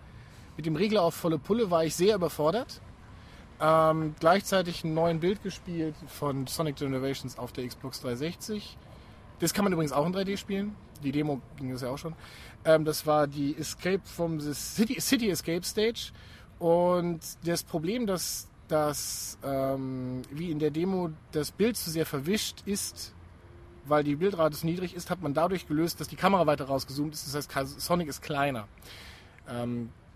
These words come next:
das, ja, die Framerate ist aber nicht höher. Eher man dadurch, dadurch, dass noch mehr im Bild ist, stockt es sogar noch ein bisschen mehr. Ich hoffe, da passiert bis zum Release noch etwas, weil ansonsten sieht das Spiel sehr, sehr gut aus. <clears throat> Ja,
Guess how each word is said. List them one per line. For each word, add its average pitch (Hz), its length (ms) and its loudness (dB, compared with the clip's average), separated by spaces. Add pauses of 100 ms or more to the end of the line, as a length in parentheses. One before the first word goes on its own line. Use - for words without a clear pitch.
(140)
das, - 540 -4 (640)
ja, 131 200 2
die 139 80 -2
Framerate 175 440 4
ist 131 80 -4
aber 143 160 2
nicht 135 200 -4
höher. 165 400 2 (100)
Eher 165 240 2
man 151 280 0
dadurch, 147 280 -4
dadurch, 151 240 -2
dass 147 140 -4
noch 165 160 -2
mehr 165 120 0
im 156 80 -2
Bild 156 220 0
ist, - 180 -6
stockt - 300 -4
es 143 80 -6
sogar 156 200 0
noch 139 140 -4
ein 139 120 -6
bisschen 139 320 -4
mehr. 151 280 -2 (480)
Ich - 80 -10
hoffe, 170 220 -2
da 170 80 0
passiert 156 340 -2
bis 151 140 -6
zum 139 140 -4
Release 139 280 -2
noch 143 80 -2
etwas, 147 240 -6
weil 143 200 -6
ansonsten 151 380 -6
sieht 156 140 -6
das 147 100 -6
Spiel 165 220 -6
sehr, 151 180 -4
sehr 147 160 -4
gut 175 220 -6
aus. 113 440 -14 (2250)
<clears throat> - 60 2 (560)
Ja, 104 360 -4